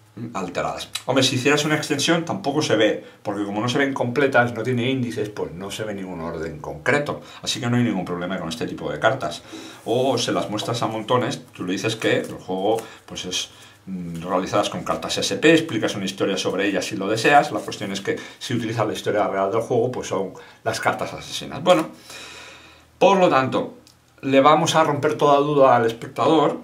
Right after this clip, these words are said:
que le pueda surgir en el momento que le digas que él corte y complete. ¿Qué ocurre con el corte y completado de las cartas? El espectador, el más profano, siempre cree que cortar y completar rompe el orden. Eso nunca ocurre.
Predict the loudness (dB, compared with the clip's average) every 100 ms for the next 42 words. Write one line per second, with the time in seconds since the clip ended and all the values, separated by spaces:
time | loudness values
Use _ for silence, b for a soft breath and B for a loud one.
0 | -12 -6 -4 0 -2 -2 -2 0 0 -2
1 | 0 2 2 2 2 0 0 0 0 0
2 | 6 6 6 4 4 0 0 0 0 0
3 | -2 0 2 4 4 4 2 4 4 4
4 | -2 -4 B B B B B B B B
5 | -10 -8 0 2 2 0 2 4 6 8
6 | 6 4 2 4 4 4 -2 -4 -6 -4
7 | 0 -2 4 6 6 4 0 -8 -14 -6
8 | -2 -2 0 2 2 2 0 -2 0 0
9 | 2 0 0 -6 B B -6 -4 0 2
10 | 4 2 0 0 4 4 4 2 2 2
11 | 4 4 4 2 -2 -8 -12 -20 _ -6
12 | -2 2 4 4 4 2 2 0 0 -4